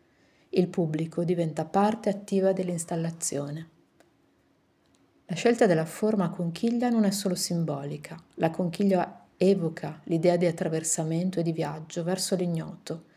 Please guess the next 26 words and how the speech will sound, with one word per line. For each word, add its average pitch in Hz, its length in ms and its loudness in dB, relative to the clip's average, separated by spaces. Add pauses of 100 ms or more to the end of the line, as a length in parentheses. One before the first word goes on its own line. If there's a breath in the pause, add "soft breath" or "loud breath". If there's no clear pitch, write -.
(360 soft breath)
ma 175 100 2
rimanda 214 400 6
anche 220 240 4
a - 20 6
un 190 120 4
uso 220 200 6
concreto 190 560 0
nella 165 220 0
storia 202 400 2
della 170 180 2
comunità 170 420 -4
sorda, 160 600 -8
che - 140 -12
in 165 100 -6
passato 165 540 -4
la 170 60 0
utilizzava 185 580 0
come 170 240 -6
cassa 202 320 -2
di 170 80 0
risonanza 175 580 -4
naturale 156 600 -6
per 175 140 -2
amplificare 175 600 -2
il 160 80 -6
suono. 156 560 -6